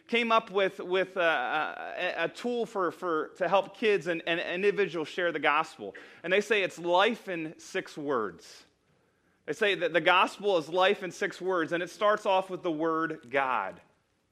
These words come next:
God. He created us to be with him.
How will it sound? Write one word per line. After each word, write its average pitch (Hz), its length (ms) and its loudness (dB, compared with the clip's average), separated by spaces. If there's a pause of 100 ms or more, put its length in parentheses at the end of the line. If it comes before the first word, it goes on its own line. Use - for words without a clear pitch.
(1040)
God. 143 520 2 (380)
He 220 220 -4
created 190 460 4
us 170 260 2
to 165 100 0
be 170 280 -6
with 156 260 -2
him. 120 400 -4